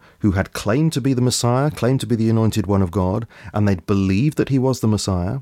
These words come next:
They'd seen him crucified on a pagan Roman cross, which was absolutely unthinkable. I mean, just the idea that the Messiah was allowed to be killed was unthinkable.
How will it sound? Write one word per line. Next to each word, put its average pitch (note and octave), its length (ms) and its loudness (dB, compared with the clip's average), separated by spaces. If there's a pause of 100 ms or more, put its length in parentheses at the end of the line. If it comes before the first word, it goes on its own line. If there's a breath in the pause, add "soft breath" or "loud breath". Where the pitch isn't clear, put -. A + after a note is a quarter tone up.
(580 loud breath)
They'd D3+ 280 -2
seen E3+ 220 0
him C#3 180 2
crucified F2+ 960 -2
on G2+ 140 0
a G2 60 -2
pagan G#2+ 520 -2 (140)
Roman F#2 480 0 (240)
cross, - 500 -4 (680 soft breath)
which A#2+ 240 0
was B2 240 2 (240)
absolutely B2 920 0
unthinkable. G#2 720 0
I G2+ 60 -2
mean, A2+ 160 0
just - 280 -4
the D3 120 0
idea B2 500 0
that F#2+ 180 -6
the F#2+ 120 0
Messiah G#2+ 500 0
was F#2 260 -2 (320 loud breath)
allowed A2+ 520 0
to G2 100 -6
be F#2+ 140 -2
killed F2+ 580 -2
was F#2 140 -2
unthinkable. E2 640 -4